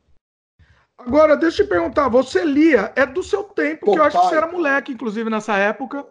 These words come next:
Speaker 2: Outra coisa que não pode esquecer é Popeye, né?
Speaker 1: Popeye, ô, rapaz, Popeye tem que lembrar também, pô, bem lembrado. Mas e quando, na sua época, quando você era criança, era muito popular histórias em quadrinhos de,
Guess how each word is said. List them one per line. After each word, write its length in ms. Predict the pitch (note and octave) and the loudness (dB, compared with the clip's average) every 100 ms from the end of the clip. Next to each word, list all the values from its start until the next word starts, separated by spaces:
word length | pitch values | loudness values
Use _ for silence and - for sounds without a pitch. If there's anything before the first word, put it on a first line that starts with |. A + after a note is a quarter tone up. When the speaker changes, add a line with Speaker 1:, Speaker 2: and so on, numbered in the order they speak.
| _ | _
Speaker 2:
Outra 300 | - - C3 | -20 -20 -18
coisa 200 | C#3+ C#3 | -16 -16
que 80 | D3 | -16
não 120 | B2+ | -14
pode 180 | B2 A#2 | -12 -12
esquecer 280 | A#2+ G#2+ C#3 | -14 -18 -18
é 40 | |
Popeye, 460 | - E3+ E3 D3+ G#2+ | -18 -16 -12 -12 -14
né? 180 | B2 - _ _ - | -20 -20 _ _ -2
Speaker 1:
Popeye, 640 | C4 B3+ G#3 G#3+ B3+ G#3 | -2 -2 -4 -2 -2 0
ô, 180 | A#3 A3+ | 0 0
rapaz, 460 | G#3 - D3+ C3+ | -6 -12 -14 -16
Popeye 560 | - F#3+ - E3+ E3+ F#3+ | -18 -18 -12 -10 -8 -8
tem 120 | A#3 | -8
que 120 | A3 | -10
lembrar 300 | D4 D4 A3+ | -8 -6 -6
também, 340 | C4+ A#3+ F3 C#3+ | -4 -6 -6 -6
pô, 160 | D#3 | -10
bem 200 | D3 D#3+ | -6 -4
lembrado. 480 | E3 B3 G#3 D3+ - - - - - - - - - | -2 -2 -2 -4 -8 -18 -20 -20 -20 -20 -20 -12 -2
Mas 240 | F#4 F4+ | 0 0
e 60 | - | 0
quando, 280 | C#5 C#5+ A4+ - | 0 -2 -6 -8
na 160 | D#4 F#4+ | -2 -2
sua 300 | F#4+ C5 C#4 | 2 2 4
época, 360 | C4+ C#4 A#3 - | 2 0 -6 -10
quando 200 | E4 - | -10 -8
você 140 | - | -4
era 140 | D4 B3 | -2 -2
criança, 640 | G3 G#3 A3+ D3+ - C3 - _ _ _ _ _ _ _ _ _ - | -2 -2 -2 -4 -10 -18 -20 _ _ _ _ _ _ _ _ _ -2
era 220 | C#4 D#4+ | 0 0
muito 340 | D#4 F#4+ - | -2 -8 -8
popular 480 | - D#4+ D#4 C4+ C#4+ | -10 -8 -4 -4 -4
histórias 440 | D#4 - D4+ D4+ | -6 -2 -2 -2
em 60 | D4 | -4
quadrinhos 380 | C#4+ C4+ D4+ C4 | -6 -4 -8 -8
de, 540 | C4 D4+ D#4 D#4 D4+ | -2 0 0 -2 -6